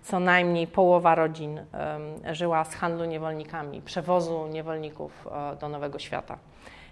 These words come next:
i tak dalej, i tak dalej. Przeszkody polityczne, religijne i historyczne, o tym żeśmy wspomnieli.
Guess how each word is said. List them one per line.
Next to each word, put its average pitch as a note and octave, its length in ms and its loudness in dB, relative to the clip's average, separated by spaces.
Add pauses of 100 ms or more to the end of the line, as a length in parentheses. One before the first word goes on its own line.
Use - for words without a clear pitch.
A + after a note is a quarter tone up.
(100)
i F3 60 -14
tak D3 200 -8
dalej, D3+ 240 -8
i C#3+ 40 -14
tak D3+ 180 -14
dalej. - 260 -12 (1400)
Przeszkody G#3 600 6
polityczne, G#3+ 920 8
religijne G3+ 560 0
i F3+ 40 -4
historyczne, F#3 720 -2
o E3+ 40 -2
tym F3 160 -8
żeśmy E3+ 260 -8
wspomnieli. E3 680 -6